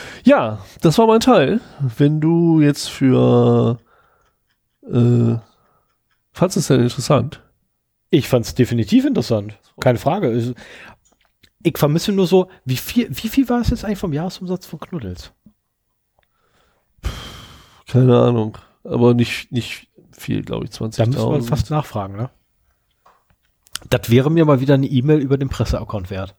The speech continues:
Speaker 1: <laughs> Wo du wahrscheinlich wieder keine Antwort bekommst.
Speaker 2: Das macht nix. <laughs> Das macht nix. Ich bin da hoffentlich irgendwann mal in der Ecke und dann fahre ich bei besagten Unternehmen, also jetzt nicht Knuddels, sondern dem anderen,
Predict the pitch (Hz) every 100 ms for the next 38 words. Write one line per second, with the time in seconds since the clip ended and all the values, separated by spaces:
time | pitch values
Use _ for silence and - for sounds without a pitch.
0 | _ _ - - - 208 - 208 - -
1 | _ - - - _ - 120 120 117 113
2 | 131 120 117 123 135 143 135 127 120 110
3 | 107 - 117 110 - - - _ _ _
4 | - 120 131 139 160 - 120 107 - -
5 | - - 131 - - - - - - _
6 | _ _ 135 - 123 - 107 98 - -
7 | _ _ _ _ _ _ _ _ _ 135
8 | - 160 143 143 165 135 131 160 156 147
9 | 147 143 139 127 127 160 - 190 156 139
10 | 143 151 - 143 131 117 135 147 160 139
11 | 135 123 180 208 214 151 123 117 117 110
12 | 92 127 143 156 117 110 110 110 135 175
13 | 220